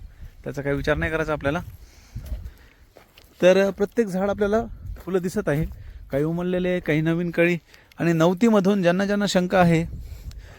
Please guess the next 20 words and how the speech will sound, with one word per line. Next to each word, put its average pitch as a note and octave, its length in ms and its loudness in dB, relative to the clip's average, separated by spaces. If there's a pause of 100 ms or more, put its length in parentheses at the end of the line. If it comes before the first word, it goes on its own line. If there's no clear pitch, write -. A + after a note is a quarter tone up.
(220)
की D#3 60 -2
नवतीमधून F3 480 2
निघत E3 280 2
नाही, D#3 260 2 (720)
त्यांनी E3 180 -2
हा D#3 160 2
भाग, D3+ 180 2 (520)
हा D3 60 4
व्हिडिओ D3+ 280 4
पाहून D3+ 260 0
त्यांना D3+ 280 -2 (340)
लक्षात C3 340 0
येईल C#3 240 2
की D3+ 120 0
नवतीमधून D3 540 -2
पण D#3 140 -4
आपल्याला D3 300 -2 (800)
बार C3+ 200 2
काढता D3 340 2
येतो, C3 340 -2